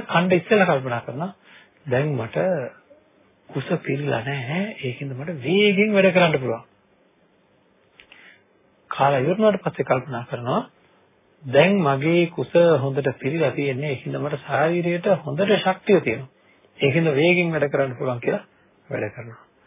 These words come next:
එතකොට අසනීපයක් වෙන්න වගේ ඉන්න කෙනා කල්පනා කරනවා, "අසනීපයක් වෙන්න වගේ, මේ අසනීපය වුණොත් නම් මට මොකුත් කරගන්න හම්බෙන්නේ නැහැ. ඒකින්ද අදම මේ ටික ඉවර කරන්න ඕනේ" කියලා තමන්ගේ කටයුතු ටික ඉවර කරගන්න. අසනීපය හොඳ වුණාට පස්සෙත් ඒත් එහෙමයි.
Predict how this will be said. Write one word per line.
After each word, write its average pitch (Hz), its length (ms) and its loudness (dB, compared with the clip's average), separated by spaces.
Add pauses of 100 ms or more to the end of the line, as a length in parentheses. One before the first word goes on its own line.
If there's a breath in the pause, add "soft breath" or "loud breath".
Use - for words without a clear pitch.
(480 soft breath)
එතකොට 127 260 0
අසනීපයක් 202 640 6
වෙන්න 175 240 2
වගේ 190 480 8
ඉන්න 190 240 4
කෙනා 170 240 2
කල්පනා 127 400 0
කරනවා, 123 380 -4 (840)
"අසනීපයක් 165 580 2
වෙන්න 156 160 2
වගේ, 135 340 2
මේ 160 140 0
අසනීපය 160 400 0
වුණොත් 170 200 0
නම් 156 160 0
මට 143 180 0
මොකුත් 147 240 -2
කරගන්න 175 320 8
හම්බෙන්නේ 135 320 2
නැහැ. 151 160 2
ඒකින්ද 156 200 0
අදම 160 320 6
මේ 196 120 4
ටික 180 140 -4
ඉවර 170 180 6
කරන්න 151 300 2
ඕනේ" 139 220 -6
කියලා 170 160 0
තමන්ගේ 147 360 -8
කටයුතු - 360 -12
ටික - 140 -6
ඉවර - 200 -8
කරගන්න. 135 340 -8
අසනීපය 131 400 -6
හොඳ 147 160 -6
වුණාට 147 340 -6
පස්සෙත් - 420 -6
ඒත් 127 220 -6
එහෙමයි. 143 280 -2